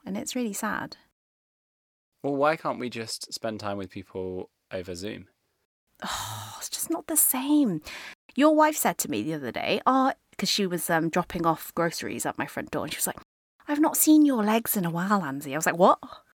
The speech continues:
Speaker 1: That's such a weird concept. She was like, "Yeah, 'cause every time I see you, it's through a screen, and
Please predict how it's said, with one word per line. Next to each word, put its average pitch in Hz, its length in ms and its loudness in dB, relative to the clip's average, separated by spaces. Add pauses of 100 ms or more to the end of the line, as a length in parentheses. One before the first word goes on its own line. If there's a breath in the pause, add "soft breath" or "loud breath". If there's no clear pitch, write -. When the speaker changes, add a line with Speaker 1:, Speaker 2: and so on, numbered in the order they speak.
(360)
Speaker 1:
That's 214 140 0
such - 240 2
a 233 80 8
weird 208 340 8
concept. - 520 4
She - 100 -4
was 226 60 0
like, 220 120 0
"Yeah, 277 220 2
'cause 262 160 2
every 294 180 0
time 311 200 4
I 294 60 6
see 311 260 2
you, - 60 0
it's - 100 -4
through 240 160 2
a 233 40 0
screen, 262 540 0 (180)
and 233 240 0